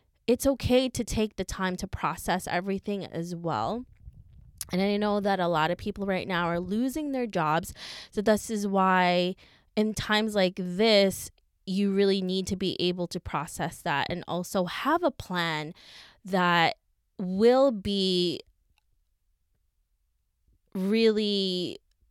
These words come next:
realistic for your situation. That's why I've always loved remote working and love telling people about it because it, you know, especially in this situation now, everybody is working remotely.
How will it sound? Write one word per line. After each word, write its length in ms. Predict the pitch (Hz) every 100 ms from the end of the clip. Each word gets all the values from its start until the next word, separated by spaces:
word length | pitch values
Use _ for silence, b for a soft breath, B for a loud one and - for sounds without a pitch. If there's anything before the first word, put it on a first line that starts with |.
| -
realistic 960 | 190 202 185 175 180 - - 151 - -
for 360 | - 214 208
your 260 | 202 165 151
situation. 840 | - 165 - - - - - 135
That's 220 | 160 180
why 220 | - 196 190
I've 180 | 180 -
always 760 | 190 226 247 269 269 277 240 B B B B B -
loved 760 | 208 220 220 214 214 214 196
remote 420 | 202 202 196 190
working 1000 | 190 240 269 269 277 269 254 247 247 240 - -
and 320 | 190 185 185
love 400 | 190 185 180 180
telling 360 | - 185 170 170
people 580 | 226 226 - 208 196 -
about 380 | 190 190 185
it 160 | 254 262
because 340 | 226 - 208
it, 340 | 196 175 143 - _
you 140 | 240 247
know, 120 | 208
especially 520 | 214 - 415 - 339
in 100 | 226
this 120 | 214
situation 460 | - - 240 269 202
now, 160 | 190 -
everybody 640 | 190 254 392 220 180 160
is 100 | 165
working 320 | 165 - 170
remotely. 680 | 160 151 151 - 165 165